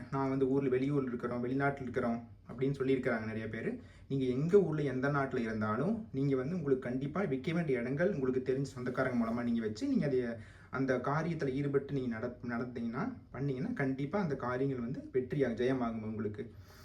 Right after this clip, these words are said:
அதே மாதிரி உங்களுடைய தொழிலுக்கு தேவைப்படக்கூடிய, இப்போ நீங்க தொழில் பண்ணிக்கிட்டு இருக்கிறீங்க, வண்டி வாகனங்கள், கண்டிப்பா நீங்க, உங்களுக்கு வந்து வண்டி வாகனங்கள் அமை-,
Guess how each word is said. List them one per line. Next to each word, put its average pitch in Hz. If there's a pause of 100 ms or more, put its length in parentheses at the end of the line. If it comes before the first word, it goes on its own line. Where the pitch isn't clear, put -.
(1900)
அதே 143
மாதிரி 139
உங்களுடைய 131 (160)
தொழிலுக்கு 156
தேவைப்படக்கூடிய, 120 (280)
இப்போ 147
நீங்க 139
தொழில் 147
பண்ணிக்கிட்டு 123
இருக்கிறீங்க, 117 (160)
வண்டி 147
வாகனங்கள், 120
கண்டிப்பா 143
நீங்க, 143
உங்களுக்கு 127
வந்து 139
வண்டி 135
வாகனங்கள் 131
அமை-, 120